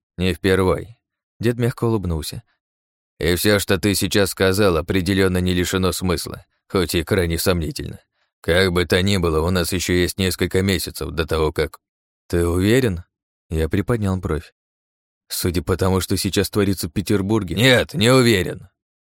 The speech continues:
Дед раздраженно стукнул кулаком по столу. «Я уже вообще ни в чем не уверен. Порой мне кажется, что мир за окном меняется быстрее, чем я успеваю туда посмотреть.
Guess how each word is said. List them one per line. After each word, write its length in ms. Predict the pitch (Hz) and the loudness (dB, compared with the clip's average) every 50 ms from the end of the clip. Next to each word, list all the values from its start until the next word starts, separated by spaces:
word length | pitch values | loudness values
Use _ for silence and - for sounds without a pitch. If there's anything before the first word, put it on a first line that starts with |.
| _ | _
Дед 200 | - 85 90 90 | -4 -4 -2 0
раздраженно 580 | - 107 104 92 107 101 101 92 92 95 98 101 | 0 -2 -2 0 0 0 0 0 0 0 -2 -2
стукнул 340 | - - 104 92 - 98 92 | -4 -6 -8 -6 -6 -6 -4
кулаком 400 | - 98 98 101 - - 82 76 | -4 -2 -4 -2 -4 -6 -8 -8
по 80 | - | -8
столу. 360 | - - - 80 76 82 92 - _ _ _ _ _ _ _ _ _ _ _ _ _ _ _ _ | -10 -8 -8 -8 -8 -10 -14 -18 _ _ _ _ _ _ _ _ _ _ _ _ _ _ _ _
«Я 300 | - 82 87 98 101 101 | -4 -2 0 2 4 4
уже 240 | 104 101 87 95 95 | 4 2 2 2 2
вообще 420 | 98 110 117 113 - - 135 127 107 | 4 4 4 2 2 2 2 4 4
ни 100 | 92 90 | 2 0
в 60 | 82 | 0
чем 220 | - 107 95 90 | 0 0 0 2
не 100 | 90 92 | 2 2
уверен. 500 | 95 98 95 95 90 80 76 - - - - _ _ _ _ _ _ | 2 2 2 2 2 0 0 -4 -8 -14 -18 _ _ _ _ _ _
Порой 340 | _ - 87 98 104 104 95 | _ 0 2 4 4 4 2
мне 180 | 92 95 101 98 | 2 2 2 2
кажется, 360 | - 107 101 92 - 107 98 | 2 2 2 2 2 0 0
что 220 | 90 - - 107 | 0 0 0 2
мир 240 | 101 107 113 113 101 | 2 4 2 2 2
за 140 | 90 92 101 | 2 2 2
окном 280 | 98 - 98 101 95 90 | 2 2 0 0 0 0
меняется 440 | 95 101 101 101 95 - - - | 0 2 2 2 2 0 0 -2
быстрее, 400 | 98 92 107 98 - 110 104 98 | -2 -2 -2 0 0 0 0 2
чем 160 | 92 - 107 101 | 0 0 0 2
я 140 | 101 101 | 2 2
успеваю 380 | 98 - - 110 104 104 98 92 | 2 0 0 0 2 2 2 2
туда 220 | - 98 92 98 | 2 2 0 0
посмотреть. 680 | 87 - 92 - - 101 98 85 98 87 78 - - - | 2 0 0 0 0 0 0 0 0 -2 -2 -4 -8 -16